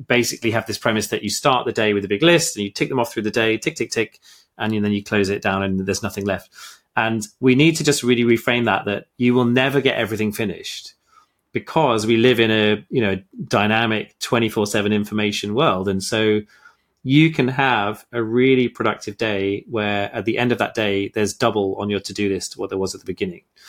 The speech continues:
And as long as you're making good decisions and as long as you're moving things from first idea through to completion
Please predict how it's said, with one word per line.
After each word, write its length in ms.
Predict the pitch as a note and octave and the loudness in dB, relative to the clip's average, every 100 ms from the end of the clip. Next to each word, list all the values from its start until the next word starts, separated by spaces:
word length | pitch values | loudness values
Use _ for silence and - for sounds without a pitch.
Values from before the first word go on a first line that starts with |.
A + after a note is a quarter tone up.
| - _ _ | -20 _ _
And 320 | - G#2+ G#2+ G#2 | -2 0 0 -2
as 140 | B2 A2+ | -4 0
long 200 | B2+ D#3 | 2 4
as 120 | D3 | 6
you're 100 | C3+ | 6
making 300 | C3 A#2+ A2+ | 4 0 0
good 140 | A2+ | 0
decisions 640 | A2 - A#2 F#2+ F#2+ C3+ - | 0 0 0 0 -4 -8 -8
and 160 | A2+ | -4
as 100 | G#2+ | -2
long 160 | A2+ A#2+ | 2 2
as 120 | B2 | 4
you're 120 | A#2 | 2
moving 420 | A2 A2 B2 A#2 G#2+ | 2 4 4 4 0
things 600 | A2+ G#2 G2+ G2+ - - _ _ _ _ | -2 -2 -2 -4 -8 -14 _ _ _ _
from 500 | - A#2 A2 G#2 G#2 - | -2 0 2 0 -2 -8
first 360 | - - A2 - | -4 0 0 2
idea 440 | G#2+ G2+ A#2 G#2+ | 0 2 4 4
through 220 | G#2 - G#2 | 2 0 -2
to 80 | |
completion 760 | G#2 G#2+ G#2 A2+ A#2 F#2 F#2 A2+ | -4 -6 -2 -2 0 -4 -6 -10